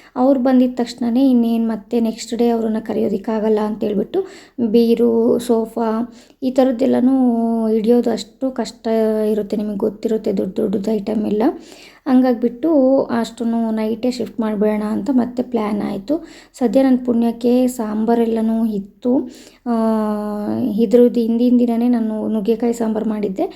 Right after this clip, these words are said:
ಅಕ್ಕವರು ಕೂಡ ಹೋಟೆಲ್ ಇದೆಯಲ್ಲ, ಅವ್ರದ್ದು ಹೋಟೆಲಿಂದ ಸ್ವಲ್ಪ ಸಾಂಬಾರು ಕೂಡ ತೊಗೊಂಬಂದಿದ್ರು ಬರುವಾಗ, ತರಕಾರಿ ಸಾಂಬಾರು. ಅದು ಎರಡೂ ಇತ್ತಲ್ಲ, ಹಂಗಾಗಿ ಏನೋ ಊಟಕ್ಕೇನೂ ಪ್ರಾಬ್ಲಮ್ ಆಗಲಿಲ್ಲ.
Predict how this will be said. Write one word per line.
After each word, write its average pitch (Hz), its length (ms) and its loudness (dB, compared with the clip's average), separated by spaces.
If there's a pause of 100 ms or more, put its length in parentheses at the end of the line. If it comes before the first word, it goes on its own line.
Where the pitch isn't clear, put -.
(300)
ಅಕ್ಕವರು 240 420 2
ಕೂಡ 240 220 0
ಹೋಟೆಲ್ 233 460 0
ಇದೆಯಲ್ಲ, 220 340 -2
ಅವ್ರದ್ದು 254 340 2
ಹೋಟೆಲಿಂದ 226 580 -2
ಸ್ವಲ್ಪ 226 280 -6
ಸಾಂಬಾರು 208 460 -6
ಕೂಡ 208 140 -6 (160)
ತೊಗೊಂಬಂದಿದ್ರು 208 920 -2 (320)
ಬರುವಾಗ, 208 460 0
ತರಕಾರಿ 202 440 -6
ಸಾಂಬಾರು. 208 560 -4 (320)
ಅದು 233 320 4
ಎರಡೂ 226 300 2
ಇತ್ತಲ್ಲ, 233 580 0
ಹಂಗಾಗಿ 220 600 0
ಏನೋ 247 340 4
ಊಟಕ್ಕೇನೂ 240 460 -2
ಪ್ರಾಬ್ಲಮ್ 226 420 -2
ಆಗಲಿಲ್ಲ. 220 400 0